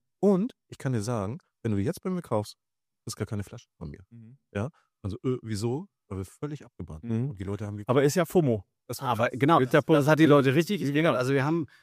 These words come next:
Speaker 3: wir haben einen höheren Umsatz gemacht, als wir sonst auf anderen Messen vielleicht
Speaker 1: Nichts hatten.
Speaker 3: obwohl wir nicht mal probieren lassen konnten, ne? Da haben die Leute gesagt, "Ja, lass mich mal kurz riechen. Nee, ist geil, nehm ich mit." Also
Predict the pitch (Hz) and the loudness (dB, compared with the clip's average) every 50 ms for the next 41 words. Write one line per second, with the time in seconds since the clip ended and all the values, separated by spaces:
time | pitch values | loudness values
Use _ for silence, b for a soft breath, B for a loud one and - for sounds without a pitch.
0 | b b - 117 127 135 156 165 165 160 135 - 139 120 113 143 180 208 196 202 | b b -2 2 2 4 4 4 2 0 -2 -4 -2 2 4 6 6 6 6 4
1 | 190 147 185 190 170 185 151 - - 160 147 165 151 - 135 143 120 147 131 127 | 2 0 0 0 0 0 -2 -2 -6 -4 -2 -2 -2 0 -2 0 2 0 2 2
2 | 135 147 147 151 131 110 87 135 143 135 139 135 131 131 - 147 135 - 131 120 | 0 0 0 0 0 0 0 2 2 2 2 0 0 -2 -2 -4 -4 0 0 0
3 | 117 123 104 110 113 117 120 - - - - 87 - 65 80 - _ - - 113 | 0 0 -2 -4 -8 -8 -8 -10 -12 -18 -18 -18 -18 -20 -20 -20 _ -6 -2 0
4 | 135 151 131 139 135 - 139 151 175 151 180 185 175 143 - 180 160 170 147 120 | 2 2 2 2 0 2 4 4 4 6 6 6 4 4 4 4 4 4 4 4
5 | 117 98 104 107 - 117 101 85 123 131 143 135 143 170 175 156 170 170 175 151 | 2 0 -2 -4 -4 -4 -2 0 0 4 4 6 6 6 4 4 4 4 4 2
6 | 139 165 160 B B B B B B 117 131 143 151 - 175 175 139 160 151 - | 2 0 0 B B B B B B -2 0 0 0 0 0 0 2 0 0 0
7 | 160 151 - 151 165 139 107 123 120 131 135 113 98 - 120 110 101 98 107 120 | 0 -2 2 2 0 0 2 0 2 2 0 0 -2 -2 0 0 2 2 2 0
8 | 120 110 - 131 113 - - b b b b b 123 135 127 139 131 | 0 -2 -2 -4 -4 -4 -6 b b b b b 2 4 6 6 4